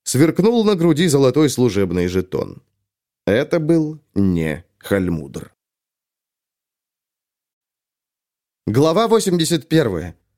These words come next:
Красный колпак. Ингвар с луком наготове побежал смотреть, что натворил. Клять! Различил узкие сапоги и исцарапанные ветками кожаные штаны. Ножны меча на поясе.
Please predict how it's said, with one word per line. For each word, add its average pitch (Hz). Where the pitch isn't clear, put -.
Красный 131
колпак. 143
Ингвар 170
с -
луком 131
наготове 127
побежал 127
смотреть, 113
что 95
натворил. 90
Клять! 87
Различил 165
узкие 190
сапоги 165
и 160
исцарапанные 143
ветками 113
кожаные 90
штаны. 90
Ножны 190
меча 156
на 147
поясе. 82